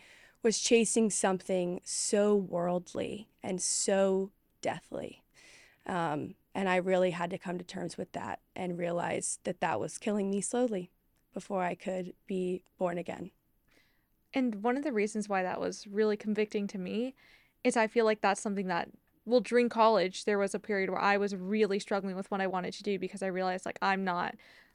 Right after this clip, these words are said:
Speaker 2: living up to what I thought my life would be like.
Speaker 1: Mm-hmm.
Speaker 2: And so choosing to surrender that is still something that I feel like at different points in your life you're gonna have to do, because just as people, we kind of tend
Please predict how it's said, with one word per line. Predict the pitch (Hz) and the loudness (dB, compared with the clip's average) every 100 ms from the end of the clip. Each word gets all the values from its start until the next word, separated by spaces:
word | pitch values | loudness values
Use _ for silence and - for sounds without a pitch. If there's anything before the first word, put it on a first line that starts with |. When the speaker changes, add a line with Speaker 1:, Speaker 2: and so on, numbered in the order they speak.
| - | -2
Speaker 2:
living | 226 220 214 | 4 6 6
up | 208 | 0
to | - 196 | 0 0
what | 269 | 2
I | 208 | 2
thought | - - - | -2 -4 -4
my | 113 | -4
life | - 214 | -4 -6
would | 202 | -6
be | 196 | -4
like. | 190 - 208 | -2 0 0
Speaker 1:
Mm-hmm. | 190 190 - - - _ _ _ _ _ _ _ 277 | 0 -4 -8 -20 -20 _ _ _ _ _ _ _ 4
Speaker 2:
And | 277 226 208 | 6 4 2
so | 247 220 | 4 4
choosing | 214 269 254 240 | 4 2 4 2
to | 226 | 0
surrender | 220 208 208 233 226 | -2 2 4 4 4
that | 180 - | 4 2
is | - | 2
still | 240 | 2
something | 226 226 202 | 4 2 0
that | 185 | 0
I | 180 | -2
feel | - 208 | 2 2
like | 196 - | 2 0
at | 196 175 | -2 2
different | 247 247 226 | 2 2 2
points | 233 220 | 0 0
in | 220 | 2
your | 208 196 | 2 2
life | 190 190 | 0 -2
you're | 190 | -2
gonna | 208 | -2
have | 202 190 - | 0 -2 -2
to | 196 | -4
do, | 190 | -4
because | 185 202 175 - - - 190 | -2 -6 -6 -12 -18 -12 0
just | 214 208 | 0 0
as | 202 | -4
people, | 208 190 | -6 -4
we | - | -6
kind | - 185 | -6 -8
of | |
tend | - 196 180 175 | -6 -6 -6 -10